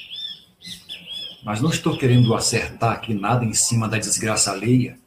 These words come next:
Não se trata disso. Estou apenas repassando informações de visões, sonhos, comunicados mediúnicos de dez anos pra cá.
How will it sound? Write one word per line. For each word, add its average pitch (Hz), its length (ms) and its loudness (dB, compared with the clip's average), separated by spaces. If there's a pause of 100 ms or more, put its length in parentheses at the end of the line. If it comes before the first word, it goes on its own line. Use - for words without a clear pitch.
(440)
Não 117 100 2
se 110 140 0
trata 101 320 -8
disso. 113 340 -8 (840)
Estou - 260 -8
apenas 113 400 -4
repassando 110 680 -2
informações 104 680 -4
de 104 120 -2
visões, 98 760 -6 (300)
sonhos, 95 720 -4 (360)
comunicados 117 760 2
mediúnicos 110 880 2 (880)
de 117 140 -2
dez 120 420 4
anos 110 180 0
pra 104 220 -6
cá. - 240 -14